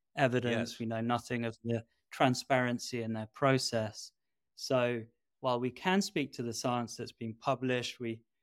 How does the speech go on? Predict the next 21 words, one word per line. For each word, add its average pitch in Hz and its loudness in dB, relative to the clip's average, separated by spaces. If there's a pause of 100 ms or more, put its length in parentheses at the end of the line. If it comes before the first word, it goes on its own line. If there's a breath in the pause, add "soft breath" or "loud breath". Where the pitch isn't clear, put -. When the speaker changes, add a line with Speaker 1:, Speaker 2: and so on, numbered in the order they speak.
(340)
Speaker 1:
publish 123 0
in 120 2
quite 127 2
a 117 -2
bit 120 -2
of 117 -8
detail 123 0
the 113 -6 (180)
procedure 123 0
and 117 -6
protocol. 117 -2 (600)
Um, 113 -2
we 120 -6
do 120 0
publish, 120 -2
you 123 -4
know, 113 -4 (500)
all, 123 -4 (380)
all 143 -2
types 127 2
of 120 -4